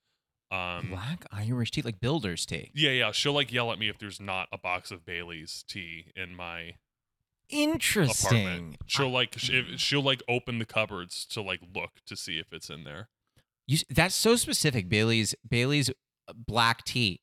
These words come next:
Speaker 2: Is your mother, does she have Irish roots?
Speaker 1: So, yeah. My great-grandfather fled Ireland in the nineteen twenties during the Civil War, um, because he was cousins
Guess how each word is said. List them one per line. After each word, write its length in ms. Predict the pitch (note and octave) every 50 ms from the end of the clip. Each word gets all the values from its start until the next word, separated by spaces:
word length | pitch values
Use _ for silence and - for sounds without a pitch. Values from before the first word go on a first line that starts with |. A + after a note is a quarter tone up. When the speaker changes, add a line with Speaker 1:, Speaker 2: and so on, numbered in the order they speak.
| _ -
Speaker 2:
Is 160 | B2 A2+ A2
your 140 | C#3 D#3+ D#3
mother, 680 | C#3 B2 A2+ A#2 B2 C3 B2+ C3 C3 C3 B2+ B2+ B2 - - - - _
does 100 | - A#2+
she 120 | - - A2+
have 180 | A#2 B2+ C3+ -
Irish 440 | - G#2+ A2 B2 B2+ B2 A2 - -
roots? 580 | F#2 F2+ G#2 D#3+ B3+ - - - - - - - - _ _ _ _ _ _
Speaker 1:
So, 580 | - - - - C3+ B2+ C3 C3 B2+ B2 A#2 E2+
yeah. 340 | - A#2 A2+ A2 G2+ E2+ F2 - _ _ _ _ _ _
My 140 | A#2 A#2+ B2
great-grandfather 1040 | A2+ - A#2 A#2 - A2 A2+ G#2+ G2+ F#2+ - - F2+ F2 F2 E2+ F2 E2+ E2+ E2+ _ _
fled 440 | _ - - - - G2+ G2 G2 G2 F#2+
Ireland 480 | - G2 F#2 F#2+ G2+ G2 G#2+ A2 A2 G#2+
in 100 | G2 F#2
the 60 | F#2
nineteen 360 | F#2 F2+ F2+ F2 - F#2+ F#2+
twenties 420 | - - F#2+ F2+ G2 F#2+ F#2+ -
during 220 | - F#2+ F#2 F2+ F2
the 40 | E2+
Civil 400 | - - G2+ F2+ F2 F#2 F2+ F2
War, 360 | F2 F2 F2 F2+ F#2+ G#2 A2 - _ _ _ _ _ _ _ _
um, 360 | G2 F#2+ F#2 F2+ F2+ F2 F2 E2
because 440 | F#2 F2+ - - - F#2+ F2+ E2+ - -
he 160 | - G2+ F#2+ F#2
was 220 | F2+ F2+ - -
cousins 580 | - - A2 G#2+ G2 F#2 G2+ F#2+ F#2+ F#2+ -